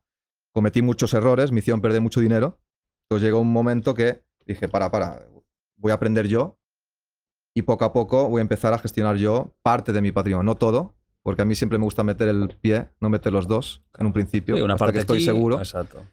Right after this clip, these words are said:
Speaker 1: Entonces dividí mi patrimonio un poco en cuatro,
Speaker 2: Ujú.
Speaker 1: pero una parte la empecé a hacer yo. Y resulta que al cabo de un par de, un par de años les gané <laughs> a
Speaker 2: Y
Speaker 1: los expertos.
Speaker 2: y
Speaker 1: Coño,
Speaker 2: dijiste
Speaker 1: no, no puede. Es como si yo te doy mi moto y me ganas.
Speaker 2: Claro.
Speaker 1: No puede ser.
Speaker 2: <laughs> Claro.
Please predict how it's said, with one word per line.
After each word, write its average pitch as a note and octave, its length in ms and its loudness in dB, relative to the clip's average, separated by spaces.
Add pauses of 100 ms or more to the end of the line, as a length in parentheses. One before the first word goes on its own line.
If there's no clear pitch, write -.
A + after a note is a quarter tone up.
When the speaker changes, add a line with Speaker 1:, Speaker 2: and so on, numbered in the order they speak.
(120)
Speaker 1:
Entonces - 280 -6
dividí A2+ 240 2
mi A#2 100 0
patrimonio A#2 440 0
un G#2 60 -4
poco A2 200 0
en G#2 80 -4
cuatro, A#2+ 380 0
Speaker 2:
Ujú. G#2 400 -2 (120)
Speaker 1:
pero A2 140 0
una A2 160 2
parte A2+ 240 0
la B2 60 0
empecé G#2+ 200 -2
a G#2 40 0
hacer F#2+ 180 -2
yo. F#2 180 -2 (960)
Y B2 140 0
resulta A#2 440 0
que C3 360 0 (280)
al A2+ 120 -2
cabo A#2+ 200 4
de B2 100 2
un A#2+ 100 0
par B2 180 2
de, A2 500 2
un A2 120 0
par A#2 140 2
de A#2+ 60 2
años B2 200 0
les G#2 180 -2
gané G2+ 240 0 (300)
<laughs> - 260 -18
a A#2 520 0
Speaker 2:
Y - 20 4
Speaker 1:
los A#2+ 120 2
expertos. A2+ 560 -2 (180)
Speaker 2:
y A#2+ 160 2
Speaker 1:
Coño, G#2 160 2
Speaker 2:
dijiste G#2 200 0
Speaker 1:
no, F#2+ 140 -2
no G2 180 -6
puede. G#2+ 140 -2
Es - 280 -18
como C3+ 160 0
si C3+ 140 2
yo C#3 100 4
te C3+ 80 0
doy D3 120 4
mi D3+ 120 2
moto D#3 220 2
y D#3+ 40 2
me C3 100 2
ganas. A#2+ 400 -2
Speaker 2:
Claro. C#3+ 340 2
Speaker 1:
No - 60 -2
puede B2 200 4
ser. A2+ 220 2
Speaker 2:
<laughs> - 100 4 (520)
Claro. F#2+ 320 0